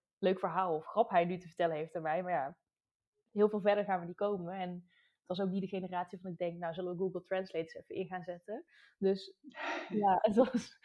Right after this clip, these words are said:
Speaker 1: en dan denk ik wel, "Oh, het zou heerlijk zijn als je nu gewoon even dit net zo goed kon als Engels of Nederlands." Ja.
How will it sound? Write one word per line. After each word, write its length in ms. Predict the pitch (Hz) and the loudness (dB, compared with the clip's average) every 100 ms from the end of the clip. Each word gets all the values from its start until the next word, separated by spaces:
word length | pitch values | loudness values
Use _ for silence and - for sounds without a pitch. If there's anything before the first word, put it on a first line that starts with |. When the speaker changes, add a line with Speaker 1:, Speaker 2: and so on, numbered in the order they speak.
| - | -12
Speaker 1:
en 100 | - | -4
dan 120 | 202 226 | 0 0
denk 140 | 226 | -4
ik 60 | - | -4
wel, 160 | 196 | -2
"Oh, 180 | 165 151 | -2 -4
het 180 | 151 - | -12 -12
zou 140 | 202 | -6
heerlijk 240 | 196 214 214 | -2 -2 -4
zijn 120 | 190 | -8
als 100 | 190 | -6
je 80 | 190 | -4
nu 120 | 202 | -4
gewoon 160 | 196 - | -4 -10
even 420 | 190 185 185 190 _ _ _ | -8 -8 -8 -12 _ _ _
dit 120 | - 190 | -6 -2
net 180 | 190 | -2
zo 80 | 214 | -4
goed 180 | 202 190 | -6 -6
kon 180 | 175 170 | -6 -6
als 100 | 170 | -4
Engels 280 | 170 170 165 | -6 -6 -14
of 100 | 165 | -14
Nederlands." 680 | 139 151 147 175 202 - _ | -12 -10 -12 -14 -16 -20 _
Ja. 260 | 190 165 | -12 -12